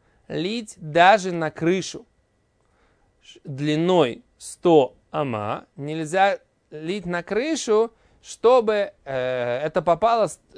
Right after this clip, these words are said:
сразу в водосточную канаву, которая с крыши снимает у тебя, да? Этого делать нельзя. Почему? Потому что ты делаешь как бы прямое действие слива, э, на к-, к-, в крышу, так сказать, оно может впитаться, может не впитаться.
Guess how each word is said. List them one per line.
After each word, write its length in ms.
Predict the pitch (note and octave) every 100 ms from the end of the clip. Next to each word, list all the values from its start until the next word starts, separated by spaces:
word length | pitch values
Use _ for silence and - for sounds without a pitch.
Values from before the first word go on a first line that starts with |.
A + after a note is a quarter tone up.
| D#3+
сразу 540 | D#3+ E3 F3+ F3+ E3+
в 340 | C#3 C3+ D3 C3
водосточную 640 | C3+ D3 C#3 F3+ D#3+ D#3+
канаву, 460 | D3 C#3 D#3+ E3+ C#3+
которая 440 | B2+ B2+ D3 C#3
с 60 | C3
крыши 320 | - D3+ -
снимает 420 | C3 C#3 C3+ B2 A#2+
у 80 |
тебя, 220 | - - - - -
да? 220 | D3+ - - - - - - - -
Этого 260 | D#3 D#3+ F3
делать 280 | E3+ E3+
нельзя. 500 | D#3+ D#3 C#3 B2 - -
Почему? 380 | C3 - C3 G3+
Потому 340 | F#3+ D#3 E3+
что 200 | G#3 G#3
ты 180 | F#3+ B3+
делаешь 440 | A3 A3+ A3+ G#3+ -
как 220 | F#3+ F3
бы 100 | D#3+
прямое 440 | F3 F#3 G#3+ A3+
действие 640 | G#3 C4 D4 - G#3 G#3+ - _ _ _
слива, 760 | - - F#3 G#3 B3 G#3+ G3 - -
э, 220 | C#3+ C#3+
на 160 | D#3 D#3+
к-, 180 | G3 -
к-, 180 | G3
в 80 | -
крышу, 380 | - F#3 F#3+ D#3+
так 140 | C3+ C3
сказать, 240 | - -
оно 180 | C3+ C#3
может 320 | C#3+ F#3 F3
впитаться, 360 | E3 D3 C3 C#3
может 180 | C#3+
не 80 | E3
впитаться. 540 | D#3+ G3 C4+ C4 D#3